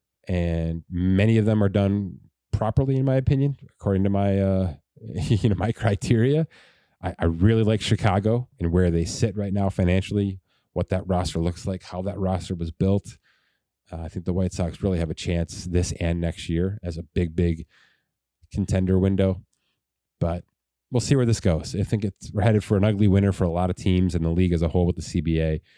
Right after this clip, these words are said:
But let's enjoy this. I think Major League Baseball got many of the teams that they wanted, certainly the wild card matchups that, that they wanted, with, uh, some real discussion points here. Um,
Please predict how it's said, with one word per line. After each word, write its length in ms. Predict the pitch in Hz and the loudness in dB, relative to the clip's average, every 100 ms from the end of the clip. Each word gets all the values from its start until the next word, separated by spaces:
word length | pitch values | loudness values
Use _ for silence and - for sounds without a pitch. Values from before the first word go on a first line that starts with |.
| _ _ _ - | _ _ _ -4
But 80 | 95 | 0
let's 220 | 131 - | 0 2
enjoy 260 | 117 113 90 | 2 4 2
this. 220 | - 98 | 0 -2
I 80 | 101 | 0
think 260 | 120 98 _ - | 2 0 _ 0
Major 220 | 107 107 | 2 2
League 120 | 107 | 2
Baseball 360 | 104 101 107 95 | 2 2 0 0
got 280 | 101 95 95 | 0 0 2
many 360 | 95 101 120 | 4 4 4
of 40 | 117 | 2
the 80 | |
teams 300 | 110 113 110 | 2 2 2
that 80 | 104 | 2
they 80 | 107 | 2
wanted, 340 | 98 95 95 | 2 4 2
certainly 380 | - - 143 139 | 0 0 2 2
the 100 | 120 | 2
wild 260 | 113 113 110 | 2 0 2
card 220 | 107 95 | 2 4
matchups 500 | 90 87 - 87 - | 2 0 -2 -4 -2
that, 240 | 95 90 | -2 -2
that 140 | 98 87 | -4 -2
they 120 | 90 | 0
wanted, 340 | 85 87 85 | 2 2 0
with, 240 | 87 85 - | 0 -2 0
uh, 160 | 90 | -2
some 220 | 85 90 92 | 0 0 2
real 160 | 104 | 2
discussion 480 | 95 - 92 - 80 | 0 -2 -4 -2 -2
points 280 | 82 80 - | -2 -4 -2
here. 240 | 80 78 _ _ _ _ _ _ _ | -2 -2 _ _ _ _ _ _ _
Um, 500 | - 82 80 78 76 | -4 -2 -2 -2 -6